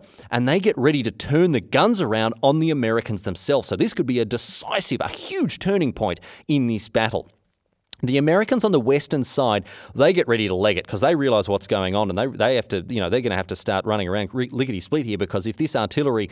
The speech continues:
uh, in the battery is turned around on, on, on the fortification, on the Americans itself, it's gonna be absolute carnage. So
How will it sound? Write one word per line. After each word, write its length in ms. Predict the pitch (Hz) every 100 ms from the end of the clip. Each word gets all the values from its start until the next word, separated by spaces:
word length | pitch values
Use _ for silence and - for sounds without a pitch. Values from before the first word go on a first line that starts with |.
| - - -
uh, 160 | 104 101
in 100 | 120
the 80 | 90
battery 380 | 139 - 107
is 80 | 95
turned 240 | - 123 101
around 220 | 104 98
on, 80 | 92
on, 340 | 110 98 92 80
on 160 | 110
the 100 | 98 87
fortification, 560 | - 147 - - 127 107
on 80 | 101
the 40 |
Americans 300 | 110 101 90
itself, 300 | - 156 127
it's 80 | -
gonna 160 | 135
be 120 | 92 -
absolute 500 | 139 - - 90 87
carnage. 460 | - 110 104 - -
So 240 | 131